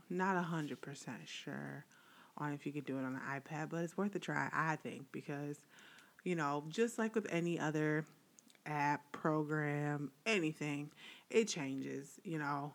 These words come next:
I learned that a while back, that Facebook started off just for Ivy League college students. Then it, you know, then it was, when we came around, it was for college students.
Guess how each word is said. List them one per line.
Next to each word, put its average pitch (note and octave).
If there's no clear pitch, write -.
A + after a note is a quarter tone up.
I D3+
learned D3+
that C#3+
a D#3
while D3
back, C#3+
that E3
Facebook E3+
started D#3+
off D#3
just D#3
for E3+
Ivy F3
League D#3
college C#3+
students. C#3+
Then D#3
it, D#3+
you E3+
know, D3
then F3
it F3+
was, D3+
when D3+
we G3
came D3+
around, D3
it D3+
was C#3+
for -
college F3
students. -